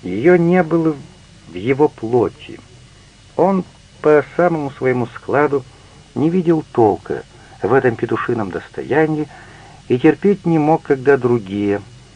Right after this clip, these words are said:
как сейчас этот недоношенный хранитель чести, чересчур настойчиво внушали ему, как она важна. Зато у него было сердце, наделенное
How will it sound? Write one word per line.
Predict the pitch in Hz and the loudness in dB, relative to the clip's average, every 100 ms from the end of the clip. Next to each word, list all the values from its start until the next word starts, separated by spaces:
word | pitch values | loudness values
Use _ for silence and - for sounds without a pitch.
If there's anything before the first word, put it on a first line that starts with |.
| - - | -20 0
как | 160 147 | 0 0
сейчас | 101 - 117 113 123 | -4 0 0 0 0
этот | 117 107 - - - - | 0 -2 -6 -20 -20 -6
недоношенный | 117 135 117 113 123 127 - 104 95 92 76 - - | 0 2 2 2 2 2 0 -6 -4 -6 -6 -12 -18
хранитель | - 117 107 113 110 69 - | -8 0 0 0 -4 -10 -12
чести, | - 165 - - 160 - - - - - | 2 2 2 -2 -2 -4 -20 -20 -20 -8
чересчур | 98 82 - 196 175 | -6 -6 0 2 2
настойчиво | 165 - - 180 170 156 143 | 0 -2 0 0 0 -4 -2
внушали | 123 117 - 147 143 | -2 -4 0 0 0
ему, | 139 135 127 - | -2 -4 -6 -4
как | 127 139 127 | -2 -2 -4
она | 117 120 | -2 -2
важна. | 113 107 - 64 53 - - - - - - - - - - - - - - - | -2 -4 -6 -8 -8 -10 -20 -20 -20 -20 -20 -20 -20 -20 -20 -20 -20 -20 -16 -4
Зато | 85 92 117 | -2 4 4
у | |
него | 120 113 127 | 4 2 2
было | 131 135 131 - | 4 2 -2 0
сердце, | 151 127 - - | 2 2 -4 -10
наделенное | 85 87 107 120 120 120 113 | -8 -2 2 2 0 -2 -2